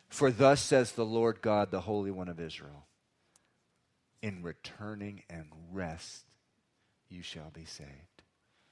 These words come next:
in quietness and confidence shall be your strength." Brother and sister, that's true for you today.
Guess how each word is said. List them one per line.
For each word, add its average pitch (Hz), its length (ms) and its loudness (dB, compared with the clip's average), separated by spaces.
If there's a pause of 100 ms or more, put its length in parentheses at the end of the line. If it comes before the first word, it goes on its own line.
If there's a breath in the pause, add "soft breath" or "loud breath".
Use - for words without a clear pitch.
(520 soft breath)
in 95 200 -8
quietness 113 920 0 (120)
and 92 320 -8
confidence 92 960 -8 (380 soft breath)
shall 87 300 -10
be 82 160 -12
your 82 200 -8
strength." - 480 -16 (720)
Brother 101 320 -4
and 87 120 -12
sister, 101 420 -10
that's 85 280 -8
true 98 220 -12
for 85 220 -14
you 90 380 -12 (100)
today. 80 800 -6